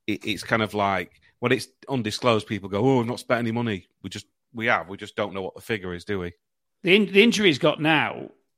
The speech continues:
Speaker 2: and, and, and this is, I got this confirmed today, isn't the injury he came with.
Speaker 1: No.
Speaker 2: So he's got, he's got a hamstring injury now,
Speaker 1: Mm.
Speaker 2: the, the, um, the,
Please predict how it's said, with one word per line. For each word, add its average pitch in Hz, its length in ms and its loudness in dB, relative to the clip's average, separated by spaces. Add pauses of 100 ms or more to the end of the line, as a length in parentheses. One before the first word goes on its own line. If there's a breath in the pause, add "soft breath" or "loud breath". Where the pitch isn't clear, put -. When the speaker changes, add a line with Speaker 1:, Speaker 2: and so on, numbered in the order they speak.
(140)
Speaker 2:
and, 120 200 -12 (120)
and, 113 500 -12
and 120 160 -8
this 131 160 -10
is, 107 180 -12 (200)
I 139 40 -16
got 135 120 -8
this - 100 -16
confirmed 120 400 -8
today, 127 380 -4 (280 soft breath)
isn't 175 280 6
the 147 120 2
injury 139 300 2
he 120 60 -2
came 156 340 4
with. - 320 -10 (160)
Speaker 1:
No. 107 300 0 (200)
Speaker 2:
So 151 220 0
he's 147 140 2
got, 139 320 4
he's 139 120 -6
got 147 140 -2
a - 40 -2
hamstring 160 460 0
injury 113 360 -10
now, 135 440 -12
Speaker 1:
Mm. - 280 -10
Speaker 2:
the, - 120 -16
the, 123 360 -4
um, 120 300 -8
the, 139 120 -16